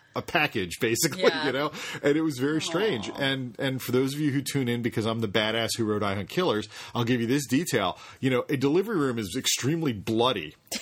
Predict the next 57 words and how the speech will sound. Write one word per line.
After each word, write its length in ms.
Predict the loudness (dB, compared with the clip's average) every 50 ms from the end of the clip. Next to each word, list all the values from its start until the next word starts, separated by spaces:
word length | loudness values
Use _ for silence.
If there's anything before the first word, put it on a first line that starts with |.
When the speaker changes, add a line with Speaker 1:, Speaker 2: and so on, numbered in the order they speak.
| -10 -12 -16 -16 -18 -16 -4 0
Speaker 1:
And 240 | 2 4 4 4 4
they 80 | 2 2
did 180 | 4 4 2
a 60 | 4
very 240 | 2 2 2 2 2
good 160 | 0 0 2
job 240 | 2 4 2 2 -2
cleaning 420 | -4 -4 0 0 2 2 2 2 2
up 340 | 4 4 2 2 0 -6 -12 -8 -2
afterwards. 640 | 2 2 2 2 2 2 0 2 2 2 0 -2 -2
But 160 | 0 2 2
as 160 | 2 2 2
I 60 | 2
was 120 | 0 0 2
walking 320 | 2 0 0 0 -2 -4
around, 380 | -2 0 0 2 2 0 0 -2 -6 -14 -18 -20 -16 -6 0
I 140 | 0 0 2
did 300 | 4 2 2 2 2 2
notice 380 | 2 2 2 2 0 0 -2 -4 -6 -4
a, 280 | -2 -2 0 0 -2 -4 -4 -2
a 240 | -2 0 0 -2 -4 -8 -14 _ _ -18 -16 -14 -14 -10 -4
smeared 540 | 0 2 2 2 2 0 2 2 0 0 -2 0
fingerprint 440 | -2 0 2 0 0 0 0 0 0
of 160 | 0 0 0
blood 420 | 2 2 4 4 4 2 0 -2 -2
Speaker 2:
Oh, 280 | -2 -2 0 0 2 2
Speaker 1:
on, 160 | 2 2 2
Speaker 2:
wow. 220 | 0 -2 -4 -2 0
Speaker 1:
on 240 | 0 0 0 0
one 120 | 0 0 0
of 120 | 0 -2
the 40 | -4 -4 -2
tables 340 | 0 0 2 2 0 -2 -2
in 60 | -4
the 60 | -4 -2
delivery 360 | 0 0 0 0 0 -2 -2
room. 180 | -2 -2 -4 -4
So 100 | -4 -4
they 100 | -2 -2
missed 260 | 0 0 0 0 0
that. 360 | 0 0 2 2 0 0 -2 -2
Speaker 2:
Wow. 340 | -4 -4 -6 -6 -6 -4 -2
Speaker 1:
And 180 | -2 0 2
that, 260 | 2 2 2 2 0 -4 -4 -2
that 180 | 0 2 2 2
is 80 | 2 2 0 0
stuck 240 | 0 0 0 0
in 60 | 0 -2
my 160 | 0 0 0
head 160 | 0 0 0
as 140 | -2 -2 0
well. 320 | 0 0 2 2 0 0 -2
Speaker 2:
That's 200 | -4 -8 -8 -10
funny. 200 | -4 0 0 0
Speaker 1:
That 80 | 2
they 140 | 2 0 0
missed 240 | 0 0 0 0